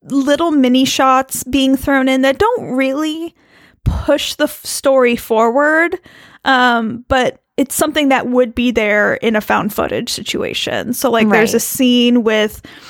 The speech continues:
Speaker 1: uh, where the camera's down and you can't really see anything, and the little girl goes up and, like, touches the camera. You're like, "Okay, well, that doesn't really push the story forward, but it does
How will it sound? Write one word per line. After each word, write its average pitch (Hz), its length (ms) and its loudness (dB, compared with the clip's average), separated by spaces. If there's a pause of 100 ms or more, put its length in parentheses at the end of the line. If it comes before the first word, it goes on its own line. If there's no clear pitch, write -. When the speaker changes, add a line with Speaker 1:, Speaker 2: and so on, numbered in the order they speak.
(340)
Speaker 1:
uh, 233 200 2
where 233 100 2
the 208 100 -2
camera's 240 480 0
down 220 540 2
and 214 260 -2
you 202 60 -4
can't 220 180 0
really 220 200 2
see 226 180 -2
anything, 214 280 0
and 208 80 -2
the 196 80 -2
little 208 260 -2
girl 208 280 0
goes 202 240 0
up 185 160 -2
and, 202 100 -6
like, 185 160 -6
touches - 360 -4
the 185 80 -6
camera. 175 560 -6 (320)
You're 262 100 2
like, 262 260 2
"Okay, - 200 -6
well, - 100 -4
that 349 160 2
doesn't 494 240 -4
really 269 220 0
push - 400 -2
the 269 100 -2
story 240 320 2
forward, 233 380 0
but 240 100 2
it 233 160 -2
does 330 400 0